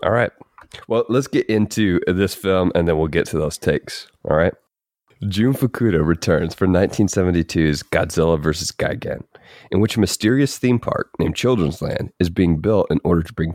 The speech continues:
peace, peace to the world despite wanting to destroy all the monsters.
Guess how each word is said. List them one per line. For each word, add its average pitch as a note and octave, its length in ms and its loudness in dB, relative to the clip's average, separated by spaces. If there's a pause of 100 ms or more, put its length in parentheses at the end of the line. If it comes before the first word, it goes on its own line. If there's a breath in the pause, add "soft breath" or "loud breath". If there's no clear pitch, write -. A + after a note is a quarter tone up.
peace, - 380 -2 (180)
peace - 320 -2
to C3+ 140 -2
the A#2+ 100 0
world D#2 400 2 (220 loud breath)
despite - 440 -2
wanting F#2+ 280 2
to - 120 -8
destroy E2 440 0
all C#2+ 220 2
the C#2 60 -4
monsters. - 640 -2